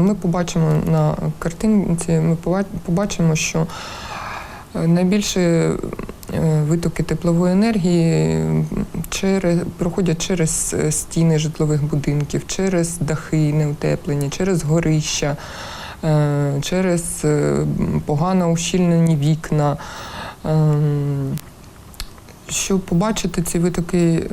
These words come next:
е, теплової енергії, існує такий, м, пристрій, як тепловізор. І на фотографіях з тепловізора ми, м,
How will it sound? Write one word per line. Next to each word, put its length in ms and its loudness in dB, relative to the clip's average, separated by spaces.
е, 40 0
теплової 500 2
енергії, 580 4
існує 360 2
такий, 520 2
м, 1080 2
пристрій, 440 0
як 160 2
тепловізор. 800 -2
І 480 2
на 300 2
фотографіях 640 0
з 40 -8
тепловізора 840 0
ми, 160 4
м, 440 2